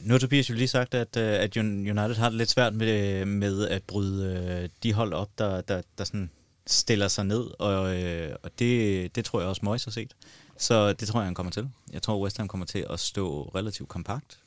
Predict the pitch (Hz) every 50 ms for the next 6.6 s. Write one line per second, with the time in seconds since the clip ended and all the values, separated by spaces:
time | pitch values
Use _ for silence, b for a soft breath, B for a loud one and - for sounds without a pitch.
0 | - - - 95 92 87 90 - - 110 117 123 - - 98 - - - 95 95
1 | 90 90 90 87 87 87 87 87 85 82 85 90 90 - - - 120 104 - -
2 | - - _ _ _ _ _ _ - - - - 101 95 98 104 107 107 107 -
3 | - 87 87 82 80 78 78 76 80 - 80 80 90 98 - - 120 113 85 87
4 | - 104 101 113 120 110 113 - - - - - 113 98 - - 80 - 92 98
5 | - - - 101 110 127 - - 101 - - 95 b b b b b b b b
6 | b b b b - 117 107 101 98 95 92 90